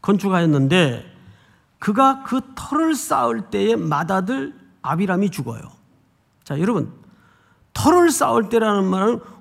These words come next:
공사 중간입니까? 마무리할 때입니까? 시작할 때입니까?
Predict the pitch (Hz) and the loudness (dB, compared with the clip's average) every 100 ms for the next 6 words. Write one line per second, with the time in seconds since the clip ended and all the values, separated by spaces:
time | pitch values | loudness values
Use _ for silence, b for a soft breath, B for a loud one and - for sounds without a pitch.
0 | - 175 214 220 233 240 - 190 208 202 | -6 2 4 4 0 -2 2 2 4 2
1 | 196 190 185 220 175 156 196 196 175 180 | 2 0 0 -2 0 2 2 2 0 0
2 | 180 170 160 165 202 - 240 233 180 165 | -2 0 0 -2 -4 -4 0 2 2 0
3 | 127 117 - 107 | -4 -6 -12 -14